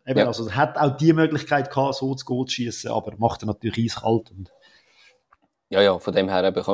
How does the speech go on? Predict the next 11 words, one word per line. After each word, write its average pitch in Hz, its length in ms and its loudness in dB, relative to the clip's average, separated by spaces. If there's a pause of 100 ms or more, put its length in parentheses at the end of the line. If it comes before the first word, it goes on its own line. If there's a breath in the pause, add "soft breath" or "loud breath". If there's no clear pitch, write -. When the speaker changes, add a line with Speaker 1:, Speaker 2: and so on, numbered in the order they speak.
Speaker 2:
ich 107 160 -2
würde 101 160 4
jetzt - 120 -4
auch 101 80 4
da 107 160 4
am 101 140 -2
Goalie 104 320 -2
keinen 101 460 -2
Vorwurf 98 520 0
machen, - 280 -12
genau. 92 240 -6